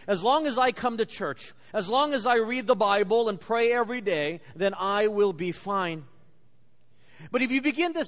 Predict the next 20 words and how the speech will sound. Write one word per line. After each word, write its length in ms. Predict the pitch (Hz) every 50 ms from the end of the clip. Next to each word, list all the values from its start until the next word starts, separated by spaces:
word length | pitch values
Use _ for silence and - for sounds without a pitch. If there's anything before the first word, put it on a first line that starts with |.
| - -
think 220 | 285 285 226 196
like 300 | 196 175 156 147 - 143
that, 260 | 156 139 127 135 147 - - - - - - - - - - - - - - - - - - - 202
then 120 | 214 202
you 340 | 196 190 233 262 277 294 294
will 240 | 277 262 254 233 220
have 120 | 233 -
fallen 560 | - - 233 226 196 170 143 131 127 127 143
into 220 | 165 156 143 165 151
the 100 | 165 -
pitfall 720 | - - 233 - - - - 147 127 120 123 139 147 - - - - -
of 120 | 160 156 -
isolation. 920 | 139 147 147 139 - - 175 156 147 143 143 131 - - 120 107 107 110 - - - - - - - - - - - -
You've 160 | 214 226 180
heard 260 | 165 233 247 226 196
me 140 | 208 226 220
say 220 | - - 233 214
it 120 | 202 185 185
many 240 | 190 185 190 196 185
times. 580 | - 175 160 135 127 120 123 - - - -